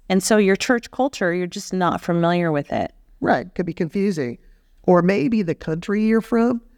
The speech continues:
Speaker 2: maybe that culture has some negative feelings or connotations around money and fundraising or missionary partnership.
Speaker 1: Uh-huh.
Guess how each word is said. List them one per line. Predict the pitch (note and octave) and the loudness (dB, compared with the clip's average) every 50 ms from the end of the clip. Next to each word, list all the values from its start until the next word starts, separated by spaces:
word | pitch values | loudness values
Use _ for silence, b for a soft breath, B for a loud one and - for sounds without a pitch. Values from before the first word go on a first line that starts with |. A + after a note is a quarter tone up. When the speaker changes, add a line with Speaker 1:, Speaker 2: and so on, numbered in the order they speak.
| _ _ _ - | _ _ _ -2
Speaker 2:
maybe | D#3 D#3 E3 F#3+ G3 G3+ | 0 2 2 2 2 0
that | E3+ D#3+ D#3+ F3+ - - | 0 0 -2 -2 -4 -6
culture | - - E3+ C#3+ - - E3 C3+ C3+ C3 - _ _ _ _ | -4 -2 -2 -2 -2 -6 -8 -8 -10 -10 -14 _ _ _ _
has | - - B2+ C3+ C#3 | -6 -2 0 0 0
some | - - - D3+ B2+ B2 B2 B2 - - - | -2 0 0 0 0 0 0 -4 -6 -6 -4
negative | C#3+ C3+ C3+ C#3+ C3+ C#3 C3+ D3 C3 B2+ B2+ B2 B2+ B2+ - - _ _ _ - - | 0 2 2 4 4 4 4 2 2 2 0 -2 -4 -6 -10 -18 _ _ _ -20 -20
feelings | - - - D#3 C#3+ C#3 C#3 C3 C3 B2+ | -4 0 2 4 4 4 4 4 2 2
or | C3 | 0
connotations | - - - D#3+ C3+ C3 B2+ - D#3 C#3 B2+ - F3 D3 B2+ | -2 -2 -2 0 0 2 2 4 2 2 4 4 2 2 2
around | C3 C3 B2+ B2+ B2+ B2 B2 | 2 2 2 2 2 2 2
money | B2+ C3 C#3 C#3 C3+ C#3 B2+ A#2+ A#2+ A#2 A2 | 4 4 4 4 4 4 4 4 4 2 2
and | - B2 A#2+ A#2+ - _ _ _ _ _ _ _ | 2 0 -2 -2 -4 _ _ _ _ _ _ _
fundraising | - - C#3+ C3 C3 C3+ C3 B2+ B2+ B2 B2+ B2 A#2 A#2 | -2 0 0 0 0 -2 -2 -2 -2 -2 -2 -4 -4 -2
or | A#2+ A#2+ A#2 - - | -2 -4 -4 -4 -2
missionary | - C3 B2+ - - C3+ A#2+ A#2 A#2+ A#2+ | 0 0 0 2 2 2 2 2 2 2
partnership. | - D3+ E3 C#3 - C#3+ B2+ - - - - - - - _ - | 2 0 0 0 -2 -4 -4 -4 -6 -6 -8 -8 -14 -18 _ -6
Speaker 1:
Uh-huh. | F3+ F3 D#3+ D#3+ | -6 -4 -2 -2